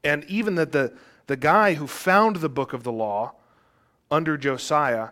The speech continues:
and the guy who brought it out of the temple and presented it to Josiah so that Josiah could make all of his reforms,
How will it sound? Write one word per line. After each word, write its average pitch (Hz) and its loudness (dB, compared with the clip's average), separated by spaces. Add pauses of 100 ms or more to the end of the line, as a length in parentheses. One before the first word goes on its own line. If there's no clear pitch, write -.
(200)
and 135 -14
the 139 -4
guy 156 2
who 151 -6
brought 156 2
it 175 0
out 202 4
of 190 -2
the 160 -6
temple 202 -4
and 127 -10
presented 147 -2
it 170 -4
to 143 -12
Josiah 139 -2 (320)
so 143 -6
that 135 -4
Josiah 147 -2
could 135 -6
make 160 -2
all 147 0
of 123 -8
his 123 -12
reforms, 123 -8